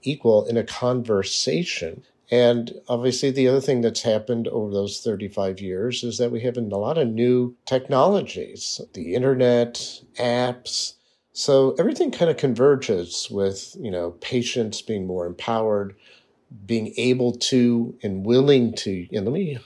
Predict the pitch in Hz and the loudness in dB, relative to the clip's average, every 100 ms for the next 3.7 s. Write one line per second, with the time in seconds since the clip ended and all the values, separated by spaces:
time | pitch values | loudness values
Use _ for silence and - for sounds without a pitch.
0 | - 123 127 - 110 92 80 - 110 110 | -6 -2 -2 0 -2 0 -4 -4 -8 4
1 | 127 165 139 92 87 - 113 95 135 110 | 6 8 6 4 0 -2 0 2 2 2
2 | 92 117 - 101 87 104 90 - 87 - | -2 -6 -6 -8 -6 -8 -10 -8 -10 -8
3 | 87 82 87 - - - | -10 -10 -10 -12 -14 -16